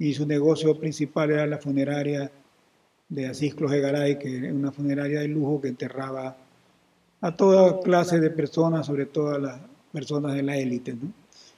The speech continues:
Entonces construyeron un puente de madera que, sobre la calle Alcedo, que cruzaba a la isla Duarte. De ahí se extendió la red de alcantarillado, la red de agua potable y la luz.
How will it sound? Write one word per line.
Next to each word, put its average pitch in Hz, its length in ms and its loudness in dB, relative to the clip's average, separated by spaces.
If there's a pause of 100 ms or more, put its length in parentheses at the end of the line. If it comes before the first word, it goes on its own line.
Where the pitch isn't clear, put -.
(260)
Entonces 165 300 4
construyeron 180 500 8
un 185 160 4
puente 190 280 8
de 185 100 8
madera 180 600 8 (340)
que, 143 240 -2 (960)
sobre 147 260 2
la 143 140 0
calle 175 240 8
Alcedo, 170 560 8
que 165 120 -6
cruzaba 160 720 4 (760)
a 160 120 0
la 156 140 4
isla 170 240 6
Duarte. 160 520 4 (100)
De 160 120 -2
ahí 160 80 4
se 185 120 -2
extendió 165 440 2
la 160 140 2
red 170 300 2 (640)
de 147 400 2
alcantarillado, 170 1200 6
la 147 180 -4
red 156 240 4
de 160 80 6
agua 160 200 4
potable 170 480 2
y - 20 2
la 143 120 0
luz. 147 340 -2